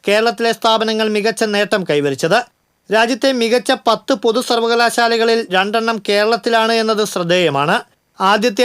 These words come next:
അൻപതിൽ കേരളത്തിൽ നിന്ന് നാലെണ്ണവും ഇടം പിടിച്ചു. ഓവറോൾ വിഭാഗത്തിൽ നാൽപത്തിരണ്ടും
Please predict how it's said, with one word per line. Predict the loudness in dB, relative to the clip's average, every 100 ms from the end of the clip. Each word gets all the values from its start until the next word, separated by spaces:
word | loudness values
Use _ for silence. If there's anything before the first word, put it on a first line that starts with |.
| 2
അൻപതിൽ | 0 0 -2 0
കേരളത്തിൽ | 2 2 0 0 0
നിന്ന് | 0 0 2
നാലെണ്ണവും | 2 2 0 0 0 -2 -2
ഇടം | -2
പിടിച്ചു. | -2 -2 -2 -2 -8 _ _ _ -2
ഓവറോൾ | 2 4 4 2 2
വിഭാഗത്തിൽ | 2 2 2 0 0 2
നാൽപത്തിരണ്ടും | 0 0 -2 0 0 0